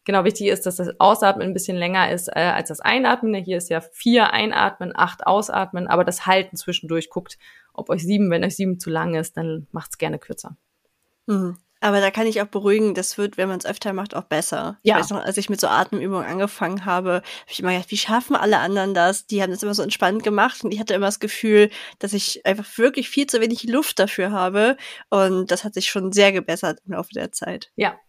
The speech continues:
Speaker 1: genau. Man trainiert ja auch so seine Lungenkapazität da nochmal so ein bisschen, ne? Mhm.
Speaker 2: Genau. Ja, super. Also vielen Dank für die beiden Übungen. Die lassen sich ja wirklich prima in den Alltag integrieren.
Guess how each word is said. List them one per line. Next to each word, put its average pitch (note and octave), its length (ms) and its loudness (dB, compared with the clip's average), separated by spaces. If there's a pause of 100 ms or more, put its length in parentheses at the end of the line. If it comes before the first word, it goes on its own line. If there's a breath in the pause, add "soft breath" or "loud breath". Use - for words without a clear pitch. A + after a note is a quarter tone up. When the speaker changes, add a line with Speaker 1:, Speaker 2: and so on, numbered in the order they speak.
(120)
Speaker 1:
genau. F#3 260 -2
Man F3+ 120 -2
trainiert A3+ 400 2
ja E3+ 160 4
auch F3+ 80 -2
so D#3+ 160 -4
seine D#3+ 540 -8
Lungenkapazität F#3+ 1040 -4
da D3+ 80 -6
nochmal D#3+ 300 -6
so D#3+ 60 -8
ein - 40 -10
bisschen, E3+ 300 -10
ne? F#3+ 120 -12 (120)
Mhm. E3+ 220 -12 (500)
Speaker 2:
Genau. F#3 680 0 (640 soft breath)
Ja, G3+ 160 2
super. A#3 440 2
Also G3 240 0
vielen C#4+ 300 4
Dank C#4 200 -2
für B3 100 -2
die A3+ 100 -2
beiden G3 320 2
Übungen. G#3+ 500 2
Die B3+ 100 -2
lassen G#3 280 2
sich G3+ 100 -4
ja G3+ 160 2
wirklich G3+ 260 -4
prima G#3+ 300 -2
in G#3 80 0
den G#3 140 -2
Alltag G3+ 420 -2
integrieren. G3+ 880 0